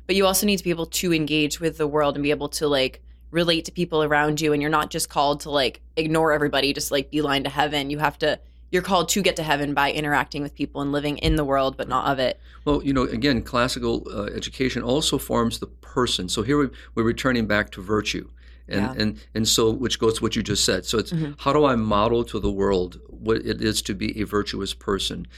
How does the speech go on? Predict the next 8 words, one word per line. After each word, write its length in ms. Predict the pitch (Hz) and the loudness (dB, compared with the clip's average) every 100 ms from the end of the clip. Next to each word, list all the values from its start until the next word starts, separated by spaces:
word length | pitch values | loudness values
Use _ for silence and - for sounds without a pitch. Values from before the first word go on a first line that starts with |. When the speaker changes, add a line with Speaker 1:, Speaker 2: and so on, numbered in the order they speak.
| - - | -20 -6
Speaker 2:
a 100 | 98 | -4
righteous 640 | 98 110 113 - 101 - | -2 0 0 -2 -4 -4
person, 580 | - 110 98 - 90 90 - - | -4 -2 -2 -2 -4 -10 -14 -8
a 100 | 107 | -8
just 560 | 98 113 113 113 - | -4 0 0 0 -2
and 160 | - 104 - | -4 -8 -6
honorable 680 | 98 104 113 110 92 95 95 - - | 0 2 4 4 2 -2 -6 -12 -20
person? 540 | - 113 104 - 98 | -4 0 2 0 0